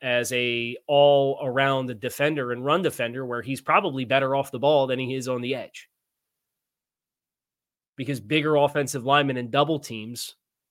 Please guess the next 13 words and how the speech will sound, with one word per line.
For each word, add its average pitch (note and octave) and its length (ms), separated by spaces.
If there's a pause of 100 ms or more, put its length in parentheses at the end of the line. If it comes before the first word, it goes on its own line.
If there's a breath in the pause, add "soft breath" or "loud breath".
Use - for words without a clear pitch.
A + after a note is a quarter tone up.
(160)
are C3+ 100
a C3+ 40
challenge D3+ 420
for C3 160
a B2 40
player B2+ 280
of A#2 80
his A#2 180
stature C#3 540
just A#2 180
because C3 220
he's C3+ 180
not D#3 380